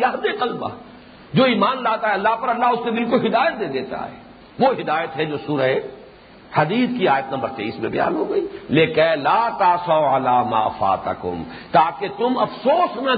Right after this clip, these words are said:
کیا کرو اس پر جو تم سے چھوٹ جائے، جو چھن جائے، جو چلا جائے، موقع نکل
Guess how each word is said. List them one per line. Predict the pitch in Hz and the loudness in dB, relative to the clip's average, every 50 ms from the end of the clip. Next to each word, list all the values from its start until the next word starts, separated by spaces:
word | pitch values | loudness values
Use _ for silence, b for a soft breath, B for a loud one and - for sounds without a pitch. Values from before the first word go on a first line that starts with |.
| - | 0
کیا | - 208 196 180 175 | 0 0 2 2 2
کرو | 170 - 165 156 156 147 139 | 0 0 0 2 2 2 2
اس | 139 - - | 0 0 0
پر | 156 147 | 0 0
جو | 131 143 139 | 2 0 -2
تم | - 135 135 127 - | 0 -2 -2 0 0
سے | 180 165 | 0 0
چھوٹ | - - - 208 208 - - | 0 0 0 2 2 2 0
جائے، | - - - - - - - - - - - - - - - - - - - - - - - - - - - - | -4 -6 -8 -8 -10 -12 -16 -18 -18 -18 -18 -20 -20 -20 -20 -20 -20 -20 -20 -20 -20 -20 -20 -20 -20 -14 -4 2
جو | 160 233 233 | 2 2 2
چھن | 233 233 - 240 277 269 240 202 | 2 0 0 2 2 2 2 0
جائے، | 147 156 147 139 131 123 | 0 2 2 2 2 0
جو | 120 139 127 123 - | -2 -4 -6 -2 0
چلا | 185 190 196 175 147 | 0 2 2 2 0
جائے، | 123 - 131 120 117 113 107 95 | -2 -4 -6 -4 -4 -4 -4 -4
موقع | 120 165 190 185 - 180 147 | -2 -2 -2 -2 -2 -2 -2
نکل | 127 131 120 120 123 117 | -2 -4 -6 -6 -6 -6